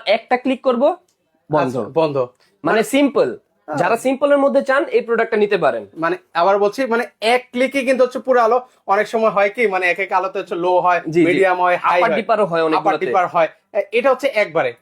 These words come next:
Speaker 1: জি, জি, একবারে হবে
Speaker 2: আহ,
Speaker 1: সবকিছু।
Speaker 2: এগুলো, মানে,
Speaker 1: তা-,
Speaker 2: ভারী
Speaker 1: পিছনে
Speaker 2: আছে
Speaker 1: কিন্তু
Speaker 2: কিন্তু।
Speaker 1: আবার ডিম লাইট, মানে, ওইটার মতন এটাতেও ডিম লাইট আছে।
Speaker 2: আচ্ছা,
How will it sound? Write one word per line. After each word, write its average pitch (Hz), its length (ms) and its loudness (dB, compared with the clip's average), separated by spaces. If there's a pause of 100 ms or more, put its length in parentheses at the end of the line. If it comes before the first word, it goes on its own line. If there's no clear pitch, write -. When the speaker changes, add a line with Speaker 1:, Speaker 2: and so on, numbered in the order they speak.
Speaker 1:
জি, 170 140 -2
জি, 160 140 -4
একবারে 214 420 0
হবে 117 380 -2
Speaker 2:
আহ, 160 200 -2
Speaker 1:
সবকিছু। 165 180 0
Speaker 2:
এগুলো, 190 140 -2
মানে, 143 420 -6
Speaker 1:
তা-, - 80 -6
Speaker 2:
ভারী 139 140 0
Speaker 1:
পিছনে - 120 4
Speaker 2:
আছে 254 40 2
Speaker 1:
কিন্তু 262 100 0
Speaker 2:
কিন্তু। 269 160 -2
Speaker 1:
আবার 247 160 0
ডিম 202 200 0
লাইট, 156 200 0
মানে, 175 140 0
ওইটার 226 360 0
মতন 247 220 -2
এটাতেও 247 300 0
ডিম 185 240 -2
লাইট 165 160 -2
আছে। 123 340 -4
Speaker 2:
আচ্ছা, 156 320 -4